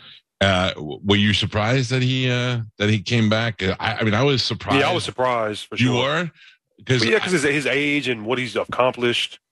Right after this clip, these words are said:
Speaker 2: I just thought that was it. Like,
Speaker 1: Yeah, I, I, I gotta tell you, I, it made me happy because I knew we'd have a good team, but the, you know, we got great players, but if we don't have somebody behind the, uh, behind the ball that you guys trust and you guys work with, we were like, "Oh, we don't know what's gonna happen."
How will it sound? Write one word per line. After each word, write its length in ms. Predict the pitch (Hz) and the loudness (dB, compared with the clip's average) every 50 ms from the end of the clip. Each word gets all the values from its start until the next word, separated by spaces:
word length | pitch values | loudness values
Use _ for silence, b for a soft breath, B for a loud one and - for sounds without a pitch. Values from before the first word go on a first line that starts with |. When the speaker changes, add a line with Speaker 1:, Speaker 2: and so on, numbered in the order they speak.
| _ _ _ _ _ _ - | _ _ _ _ _ _ -2
Speaker 2:
I 60 | 170 | 0
just 140 | 165 131 - | 0 2 0
thought 100 | 117 107 | 0 0
that 140 | 113 104 95 | 0 -2 -2
was 160 | 92 90 90 | -4 -8 -10
it. 220 | 95 90 85 82 _ - | -10 -12 -12 -12 _ -10
Like, 240 | 95 90 87 85 - _ _ _ _ _ _ _ - - _ - | -8 -8 -8 -8 -10 _ _ _ _ _ _ _ -20 -16 _ 0
Speaker 1:
Yeah, 320 | 104 110 110 110 110 90 76 _ - 113 | 2 2 2 2 0 -2 -6 _ -4 -4
I, 140 | 120 120 - | -4 -2 -2
I, 260 | - 120 120 78 90 117 | -4 -4 -4 -4 -2 -2
I 40 | 117 | 0
gotta 160 | 127 127 120 | 0 0 0
tell 180 | 104 123 120 | 0 0 0
you, 200 | 117 104 98 98 - - | 0 0 -2 -2 -4 -4
I, 140 | - 98 - - | -6 -6 -4 0
it 120 | 101 104 | 0 2
made 240 | 98 101 104 113 120 | 4 4 4 4 4
me 160 | 120 117 110 | 2 2 2
happy 260 | 104 110 113 110 92 107 | 0 0 -2 -2 -4 -4
because 300 | 85 85 92 95 80 98 | -4 -2 0 0 2 2
I 80 | 101 | 2
knew 220 | 110 117 123 131 127 | 2 2 2 2 2
we'd 120 | 123 110 | 2 2
have 140 | 107 110 95 | 0 0 -2
a 60 | 95 | -2
good 180 | 85 98 95 82 | -2 -2 -4 -2
team, 300 | - 120 123 123 110 95 | -2 0 2 2 2 2
but 160 | 92 90 - - - 151 | 2 0 -2 -4 -6 -2
the, 360 | 98 95 92 90 90 80 - | 0 0 2 2 0 -2 -2
you 140 | 71 92 95 | -2 0 0
know, 240 | 90 87 87 85 - _ _ b b b b b b b b - | 2 2 0 -2 -4 _ _ b b b b b b b b -6
we 80 | 107 101 | -2 0
got 160 | 110 107 87 | 0 0 2
great 240 | 120 117 110 92 - | 2 0 0 0 0
players, 360 | - 123 123 120 110 101 87 | 0 0 2 2 2 0 0
but 200 | 78 95 92 92 | 0 0 0 0
if 100 | 87 78 | 0 -2
we 80 | 104 | -2
don't 140 | 101 101 98 | -2 -2 0
have 320 | 98 107 104 101 87 78 - | 0 0 0 0 0 -2 -2
somebody 340 | - 110 98 98 98 98 | 0 0 2 2 2 0
behind 400 | 90 98 92 95 101 101 101 101 | 0 0 -2 0 0 0 2 2
the, 160 | 98 95 92 92 | 2 2 2 2
uh, 240 | 92 90 92 92 | 0 0 -2 -2
behind 320 | 85 73 85 92 98 98 92 | -4 -4 -2 -2 0 0 0
the 60 | 87 | 0
ball 340 | 78 78 110 113 113 110 107 | 0 0 0 2 2 0 0
that 120 | 95 90 | -2 -2
you 100 | 101 101 | -2 -2
guys 240 | 90 92 92 92 - | 0 0 0 0 -2
trust 420 | - - - 104 104 98 - - | -4 -2 0 0 2 0 0 0
and 80 | 98 98 | 0 0
you 160 | 101 98 95 | 2 2 2
guys 240 | 92 92 95 85 78 | 2 2 2 0 0
work 240 | 87 104 110 101 104 | 0 -2 -2 0 -2
with, 140 | 101 85 73 | -2 -2 -2
we 120 | 85 92 | -2 -2
were 60 | 92 87 | 0 0
like, 160 | 82 80 85 | -2 -2 0
"Oh, 200 | 98 95 87 90 | 0 2 2 4
we 100 | 92 95 | 4 2
don't 120 | 95 90 | 2 0
know 80 | 82 78 | -2 -2
what's 160 | 78 76 - | -4 -4 -6
gonna 180 | - 80 71 69 | -6 -6 -6 -6
happen." 320 | 71 71 - - 82 - | -6 -6 -8 -8 -10 -12